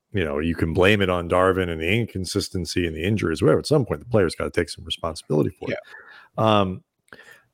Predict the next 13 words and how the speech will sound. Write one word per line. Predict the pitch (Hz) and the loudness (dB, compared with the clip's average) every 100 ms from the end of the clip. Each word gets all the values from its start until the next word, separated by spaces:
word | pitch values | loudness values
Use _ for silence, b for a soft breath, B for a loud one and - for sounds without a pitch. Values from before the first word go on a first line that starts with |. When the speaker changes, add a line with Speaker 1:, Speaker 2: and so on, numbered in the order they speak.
| _ | _
Speaker 1:
I, | - 196 - - 156 143 | 2 2 0 -10 -6 2
I | 147 | 4
just, | 180 - | 4 0
I | 147 143 | 4 2
find | - 165 202 226 185 | 2 0 2 4 2
Vanderbilt | 107 113 120 107 104 87 - _ _ - | 4 2 2 2 2 2 -2 _ _ -2
fascinating | 143 151 - 107 90 78 76 | 0 2 0 0 0 -2 -2
because | 104 95 - 113 113 98 | -2 -2 -2 2 2 2
on | 127 113 | 0 0
the | |
one | 104 117 180 | 2 2 2
hand, | 156 127 104 92 90 | 2 0 0 -2 -2
like, | 110 95 92 | 2 2 0